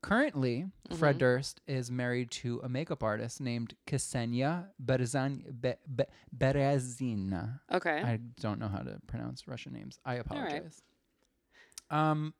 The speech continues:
Speaker 1: in twenty fifteen,
Speaker 2: Mm-hmm.
Speaker 1: which was just a shy three years, a three year ago,
Speaker 2: Mm-hmm.
Speaker 1: Fred Durst stated his interest in obtaining a Russian passport and spending half of the year in Crimea.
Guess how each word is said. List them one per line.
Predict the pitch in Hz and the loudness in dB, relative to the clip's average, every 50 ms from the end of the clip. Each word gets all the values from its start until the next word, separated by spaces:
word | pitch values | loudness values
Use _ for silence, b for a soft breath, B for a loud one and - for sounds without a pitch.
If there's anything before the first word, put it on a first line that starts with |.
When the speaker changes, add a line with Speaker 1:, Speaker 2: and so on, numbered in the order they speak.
| _ - | _ -2
Speaker 1:
in | 156 147 143 | -2 -2 -2
twenty | - - - 233 240 262 277 | -2 -2 -2 0 2 2 2
fifteen, | - - 180 - - - - - 330 226 131 117 120 143 - _ - - | 4 4 2 2 2 -2 -4 0 0 0 0 0 -2 -4 -8 _ -10 -8
Speaker 2:
Mm-hmm. | 185 165 170 170 160 175 180 _ | -6 -6 -4 -4 -6 -8 -10 _
Speaker 1:
which | - 156 160 151 - | -2 -2 -2 0 2
was | 185 185 180 165 160 165 | 0 2 2 0 -2 -6
just | 196 - 277 381 - - - - _ _ _ _ _ _ _ - | -2 0 0 0 0 -2 -8 -16 _ _ _ _ _ _ _ 0
a | 185 180 | 0 2
shy | - - 196 185 185 190 202 190 | 4 6 6 8 8 8 6 4
three | 180 - - 233 202 190 196 | 2 0 0 2 4 4 4
years, | 202 208 226 240 190 - _ _ _ - | 4 2 2 2 -2 -4 _ _ _ -10
a | 151 | -8
three | - - 180 190 202 202 | -4 0 2 4 4 4
year | 196 196 202 196 | 4 4 4 4
ago, | 202 190 202 220 226 156 131 131 131 220 - | 2 4 4 6 6 6 4 0 -2 -4 -2
Speaker 2:
Mm-hmm. | 196 190 185 170 180 190 175 170 170 170 165 165 185 220 294 370 453 _ _ _ _ _ _ _ _ _ _ _ _ _ _ _ _ _ | 0 0 0 2 0 0 2 2 2 0 0 0 2 2 0 0 -2 _ _ _ _ _ _ _ _ _ _ _ _ _ _ _ _ _
Speaker 1:
Fred | _ - 233 269 269 247 | _ 0 2 2 4 4
Durst | 214 202 190 - - - - | 4 2 2 2 0 -6 -8
stated | - - - 165 170 208 214 233 233 208 | -6 2 4 4 4 4 4 2 0 0
his | 180 190 185 180 | 0 -4 -4 -4
interest | - 190 175 170 - 185 180 165 - - | -4 -4 -4 -2 -2 -2 -2 -2 -4 -8
in | - 156 165 | -6 -4 -4
obtaining | 160 151 - - 151 151 151 151 151 151 - - | -4 -6 -6 -6 -4 -4 -2 -4 -4 -6 -4 -4
a | 143 | -2
Russian | 139 127 127 123 127 - - 165 160 170 - | 0 2 2 0 0 0 -4 -4 -4 -6 -6
passport | - 135 110 107 113 - - - 127 120 120 135 - _ - | -4 -4 -4 -4 -6 -8 -10 -6 -4 -4 -4 -4 -6 _ -6
and | 147 139 131 | -4 -4 -4
spending | - - 143 131 131 135 139 139 | -2 -2 -2 0 0 0 -2 -2
half | 127 113 139 123 123 - | -2 0 0 0 0 -2
of | - 160 160 | -8 -10 -4
the | 165 156 | -4 -4
year | 135 120 117 113 113 113 | -2 0 0 2 0 0
in | - 139 131 139 - | 0 -2 -4 -4 -4
Crimea. | - - 156 147 151 156 170 208 208 135 - - - 135 | -4 -2 0 0 2 2 0 0 0 -2 -4 -4 -8 -14